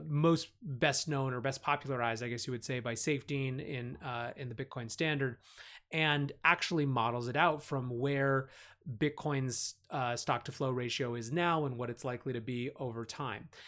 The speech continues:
And so this has come up in a number of kind of these, uh, macro guys' recent analysis and coming over to Bitcoin, uh, most notably or most recently, uh, Raoul Pal and, uh, and conversation with Dan Tapiero.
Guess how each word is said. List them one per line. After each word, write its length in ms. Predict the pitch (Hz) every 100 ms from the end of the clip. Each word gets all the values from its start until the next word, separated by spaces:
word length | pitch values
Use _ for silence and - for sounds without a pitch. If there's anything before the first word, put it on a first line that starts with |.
| - -
And 180 | 160 156
so 160 | 170 151
this 220 | - -
has 120 | 277
come 220 | - 226
up 220 | 139 -
in 60 | 147
a 60 | 135
number 440 | 139 156 156 147
of 100 | 139
kind 220 | - 139
of 120 | 131
these, 400 | 117 127 123 113 - 147
uh, 340 | 127 117 113 - - -
macro 460 | 151 151 156 165 143
guys' 360 | 127 127 120
recent 300 | 120 131 131
analysis 640 | 127 147 190 170 147 131 131
and 200 | 127 143
coming 280 | 139 131
over 180 | 117 110
to 200 | 117 127 -
Bitcoin, 540 | 214 214 135 113 104 107 - -
uh, 180 | 143 123
most 320 | 123 143 135
notably 520 | 151 185 170 147 139 131
or 80 |
most 280 | 127 131 -
recently, 640 | 175 - 165 139 127 123 - - -
uh, 120 | 135 131
Raoul 280 | 135 139
Pal 400 | 135 175 165 160 175
and, 280 | 143 135 143
uh, 300 | 127 123 -
and 240 | 151 147 139
conversation 600 | 139 123 123 135 - 135
with 100 | 113
Dan 220 | 120 117
Tapiero. 640 | 120 113 139 196 113 104